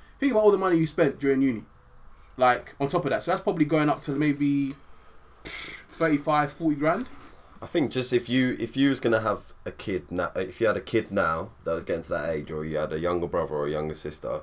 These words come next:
Speaker 2: I think me personally, the way I would go is apprenticeships, internships, like you said, like
Speaker 1: Yeah.
Speaker 2: get into a business. You're still learning, but, and you're in a, you're actually in a good company.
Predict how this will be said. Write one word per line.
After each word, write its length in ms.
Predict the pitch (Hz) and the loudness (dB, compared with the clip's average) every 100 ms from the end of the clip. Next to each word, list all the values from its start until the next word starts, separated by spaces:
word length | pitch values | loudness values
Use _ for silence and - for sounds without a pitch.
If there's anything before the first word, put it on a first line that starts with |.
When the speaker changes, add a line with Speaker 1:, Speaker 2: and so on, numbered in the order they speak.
| - | -8
Speaker 2:
I 80 | - | -8
think 320 | 85 95 90 - _ _ _ _ _ - - | -6 -4 -4 -8 _ _ _ _ _ -20 -10
me 340 | 92 87 107 | -4 -2 -2
personally, 540 | - 107 95 92 80 | 0 2 2 2 -6
the 100 | 76 | -4
way 240 | 82 90 90 | 0 4 4
I 100 | 87 | 4
would 180 | 82 73 | 2 -2
go 140 | 76 | -2
is 460 | 73 69 64 - - - | -2 -2 -6 -12 -14 -14
apprenticeships, 880 | - 95 - - 82 - - - - | -6 -4 -4 -6 -6 -8 -10 -14 -12
internships, 680 | - 80 82 76 76 - - | -8 -8 -6 -6 -6 -10 -8
like 160 | 76 58 | -6 -6
you 80 | |
said, 320 | 87 - 76 78 | -8 -6 -6 -4
like 160 | 131 | 0
Speaker 1:
Yeah. 140 | 123 104 - - | 0 -2 -6 2
Speaker 2:
get 180 | 113 107 | 4 4
into 240 | 101 107 | 0 -4
a 40 | |
business. 520 | 90 95 87 85 85 - - - | -2 -2 -2 -6 -8 -12 -20 -10
You're 100 | 92 | -6
still 360 | 90 - 120 104 | -6 4 4 6
learning, 640 | 101 104 92 80 85 104 120 - - - | 6 6 6 2 -6 -8 -14 -20 -20 -2
but, 320 | 87 82 - - - | 0 0 -4 -12 -4
and 200 | 92 87 | -2 2
you're 320 | 90 87 85 - _ - - _ _ _ | 2 2 0 -4 _ -20 -20 _ _ _
in 140 | - 101 | -2 0
a, 80 | 90 - | -2 -4
you're 320 | 92 92 - | 0 2 2
actually 380 | - - - 92 | -2 -6 -2 0
in 80 | 92 | 2
a 60 | 87 | 0
good 220 | 95 90 | -2 -2
company. 600 | 101 92 - 71 76 | 0 -2 -2 -6 -6